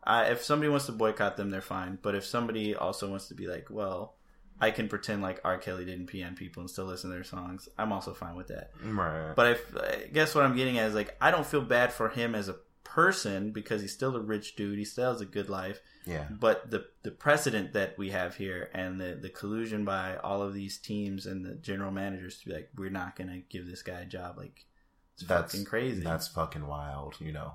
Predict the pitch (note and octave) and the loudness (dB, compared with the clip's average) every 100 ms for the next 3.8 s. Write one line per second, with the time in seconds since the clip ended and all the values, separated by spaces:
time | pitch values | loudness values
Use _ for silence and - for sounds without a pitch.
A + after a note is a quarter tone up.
0 | - F2 G2+ F2+ F#2 F2+ E2 D#2 - - | 0 2 2 -2 -4 -2 -2 -4 -6 -4
1 | E2 D#2 D2+ D2+ - D2 - D2+ D2 D2 | -2 -2 -4 -6 -6 -8 -6 -8 -8 -8
2 | D2 - - G#2+ A2+ G#2+ G#2+ C#3 C3 G#2 | -10 -14 -6 -2 0 0 6 6 8 4
3 | - - G2+ G2 - - A2+ G#2+ | 2 -12 -6 -6 -6 -10 -8 -8